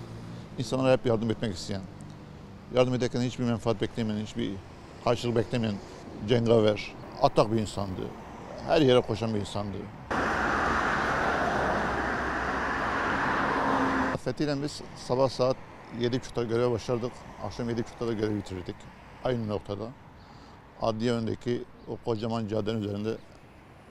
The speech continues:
beraber görev yapardık. Çok anılarımız var. Yani anlatılamayacak kadar anılarımız var.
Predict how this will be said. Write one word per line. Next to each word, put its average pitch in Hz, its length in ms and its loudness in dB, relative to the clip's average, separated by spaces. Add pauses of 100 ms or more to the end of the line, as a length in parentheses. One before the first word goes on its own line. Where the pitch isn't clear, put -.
(280)
beraber 107 200 -2
görev 101 220 -2
yapardık. 101 320 -4 (520)
Çok 117 180 -4
anılarımız 101 560 -2
var. - 260 -6 (520)
Yani 131 220 -2 (160)
anlatılamayacak 135 720 0
kadar 117 220 2
anılarımız 104 520 -2
var. 104 220 -6